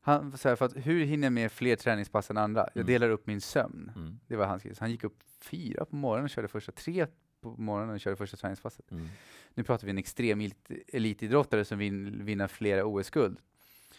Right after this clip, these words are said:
Speaker 1: Och det viktiga med det här är hela att titta på, vad är ditt mål? Ditt mål kanske inte är att bli, vinna O S.
Speaker 2: Mm.
Speaker 1: Men något annat mål har du ju.
Speaker 2: Mm.
Speaker 1: Och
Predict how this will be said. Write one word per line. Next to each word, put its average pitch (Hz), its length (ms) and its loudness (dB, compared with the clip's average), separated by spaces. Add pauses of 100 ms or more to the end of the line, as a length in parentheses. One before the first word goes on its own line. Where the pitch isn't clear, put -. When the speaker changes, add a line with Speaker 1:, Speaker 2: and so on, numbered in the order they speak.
(520)
Speaker 1:
Och 117 240 2
det 135 180 0
viktiga 143 260 2
med 160 100 2
det 131 40 4
här 117 100 8
är 110 140 6
hela 107 140 6
att 98 60 4
titta - 160 -4
på, 107 120 -4
vad 120 260 4
är 123 100 4
ditt 147 420 -4
mål? - 260 -8
Ditt 147 200 -6
mål 139 220 2
kanske 139 260 0
inte 123 160 0
är 143 400 8
att 101 200 2
bli, 98 460 -2 (800)
vinna 104 320 -2
O 120 260 0
S. - 340 -2
Speaker 2:
Mm. 73 180 -12 (400)
Speaker 1:
Men 107 580 0 (600)
något 170 280 -2
annat 98 180 0
mål 90 220 -4
har 92 120 -4
du - 60 -10
ju. - 420 -16
Speaker 2:
Mm. 85 160 -12 (580)
Speaker 1:
Och - 600 -2